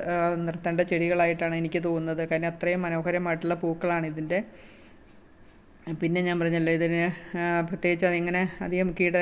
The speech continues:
രോഗബാധയൊന്നും ഉണ്ടാകാത്ത ചെടിയാണ്. ആ, നട്ട് കഴിഞ്ഞിട്ടുണ്ടെങ്കിൽ എളുപ്പം നമുക്ക്, ആ, വേര് പിടിപ്പിച്ചെടുക്കാനും പറ്റും. എളുപ്പം അതുപോലെ തന്നെ പൂക്കളും നമുക്ക് തരും.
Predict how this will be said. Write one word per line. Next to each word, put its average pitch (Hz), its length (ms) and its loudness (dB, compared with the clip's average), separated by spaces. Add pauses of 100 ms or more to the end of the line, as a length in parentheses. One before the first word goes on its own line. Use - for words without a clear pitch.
(240)
രോഗബാധയൊന്നും 175 1000 0 (520)
ഉണ്ടാകാത്ത 180 460 4
ചെടിയാണ്. 170 540 2 (640)
ആ, 170 200 0
നട്ട് 170 280 -2
കഴിഞ്ഞിട്ടുണ്ടെങ്കിൽ 175 680 2
എളുപ്പം 170 340 0
നമുക്ക്, 180 400 0 (100)
ആ, 165 260 -2
വേര് 170 220 2
പിടിപ്പിച്ചെടുക്കാനും 170 760 -2
പറ്റും. 185 500 -2 (160)
എളുപ്പം 175 400 2 (580)
അതുപോലെ 175 380 6
തന്നെ 175 220 0 (460)
പൂക്കളും 190 360 4
നമുക്ക് 170 280 0
തരും. 175 220 0